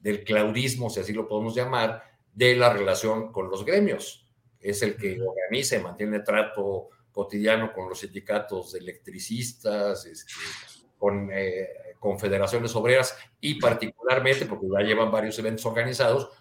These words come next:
Speaker 1: con el Sindicato Nacional de Trabajadores de la Educación.
Speaker 2: Ujú. Bien. Eh, doctor Juan Becerra Costa, le pido que nos dé su opinión profesional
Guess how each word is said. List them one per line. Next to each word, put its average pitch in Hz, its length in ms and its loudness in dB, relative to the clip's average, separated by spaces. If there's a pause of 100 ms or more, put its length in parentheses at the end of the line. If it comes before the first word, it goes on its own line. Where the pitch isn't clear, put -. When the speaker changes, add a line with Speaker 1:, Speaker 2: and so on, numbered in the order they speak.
(140)
Speaker 1:
con 123 220 2
el 117 120 0
Sindicato 107 480 -2
Nacional 95 420 -2
de 101 100 -4
Trabajadores 87 520 -6
de 92 60 -12
la 87 60 -10
Educación. 87 440 -14 (640)
Speaker 2:
Ujú. 165 360 -8 (240)
Bien. 113 480 -4 (420)
Eh, 160 460 6 (100)
doctor 180 420 10
Juan 208 300 6
Becerra 170 520 2
Costa, 123 360 0
le 120 140 2
pido 190 340 4
que 160 100 4
nos 135 180 2
dé 165 140 4
su 147 240 2
opinión 131 580 0
profesional 151 800 -2